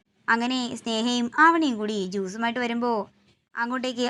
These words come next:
അനഘ വരികയാണ്. "ഇതെന്താ, വൃന്ദാവനത്തിലുള്ളവരെല്ലാം ഇങ്ങോട്ടേക്ക് താമസം മാറ്റിയോ? എന്താണെന്ന് വെച്ചാ തിന്നും കുടിച്ചിട്ട് ഇറങ്ങിപ്പോക്കോണം. പിന്നെ എന്റെ മുറിയുടെ പരിസരത്തേക്ക് നിങ്ങളെ കാണരുതെന്നും" പറഞ്ഞ് അനഘ ദേഷ്യത്തോടെ പോകുന്നു.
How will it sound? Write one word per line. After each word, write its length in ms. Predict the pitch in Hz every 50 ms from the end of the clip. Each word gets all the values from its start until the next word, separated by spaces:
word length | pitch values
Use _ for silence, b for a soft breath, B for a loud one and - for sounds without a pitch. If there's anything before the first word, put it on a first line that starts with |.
| -
അനഘ 280 | 302 320 339 349 311 285
വരികയാണ്. 640 | 220 196 190 190 214 214 202 196 196 190 - - 214
"ഇതെന്താ, 340 | 208 233 254 262 285 277 262
വൃന്ദാവനത്തിലുള്ളവരെല്ലാം 1080 | - 214 208 196 196 220 226 240 254 247 285 277 277 277 277 277 269 277 277 254 247 -
ഇങ്ങോട്ടേക്ക് 420 | 277 311 330 311 262 247 233 220 214
താമസം 380 | 202 185 196 208 233 247 247
മാറ്റിയോ? 420 | 220 196 185 185 202 190 190 180 202 -
എന്താണെന്ന് 360 | 320 330 359 320 269 240 226
വെച്ചാ 260 | 214 202 247 233 214
തിന്നും 340 | 202 - 208 196 208 233 240
കുടിച്ചിട്ട് 440 | 233 220 208 - 226 226 220 202 -
ഇറങ്ങിപ്പോക്കോണം. 680 | 240 262 285 277 247 208 202 202 180 - 208 208 202 196 B B B B - _
പിന്നെ 300 | - 240 240 240 226 214 -
എന്റെ 200 | 285 320 320 330
മുറിയുടെ 300 | 269 233 220 214 233 233
പരിസരത്തേക്ക് 800 | 226 220 214 208 208 277 247 247 - 233 220 226 220 202 202 247
നിങ്ങളെ 220 | 285 285 269 254 262
കാണരുതെന്നും" 640 | 254 247 214 196 202 220 226 233 233 233 240 233
പറഞ്ഞ് 300 | 226 226 226 220 214 196 - -
അനഘ 240 | 302 330 330 302
ദേഷ്യത്തോടെ 440 | 262 208 190 190 - 208 226 226 233
പോകുന്നു. 380 | 220 208 202 196 196 202 202